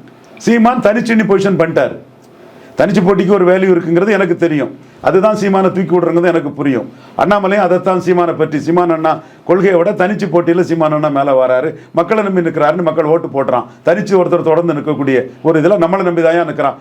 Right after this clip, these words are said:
நோட்டுக்கு சீட்டுக்கு விலை போகலையா, எட்டு சதவீதம்னா ரெண்டாயிரம் கோடி, அப்ப அந்த விலை போகலன்னு ஓட்டு போடுறான். அதுல சீமான் நிக்கிறாரு, தெளிவுபடுத்திட்டாரு. ஆரம்பத்துல தப்பா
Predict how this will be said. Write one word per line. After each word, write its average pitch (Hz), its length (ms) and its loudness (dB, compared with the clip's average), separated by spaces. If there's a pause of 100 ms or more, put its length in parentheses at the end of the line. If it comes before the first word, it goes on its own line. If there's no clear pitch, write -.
(140)
நோட்டுக்கு 208 360 -2
சீட்டுக்கு 170 240 0
விலை 156 160 0
போகலையா, 135 380 0 (200)
எட்டு 165 200 -2
சதவீதம்னா 180 380 2
ரெண்டாயிரம் 170 320 -2
கோடி, 147 320 -6 (140)
அப்ப 170 180 0
அந்த 165 60 -4
விலை 185 180 2
போகலன்னு 170 300 0
ஓட்டு 160 240 0
போடுறான். 143 380 -4 (200)
அதுல 202 300 2
சீமான் 185 320 0
நிக்கிறாரு, 160 300 0
தெளிவுபடுத்திட்டாரு. 160 760 -2 (260)
ஆரம்பத்துல 175 440 0
தப்பா 175 340 0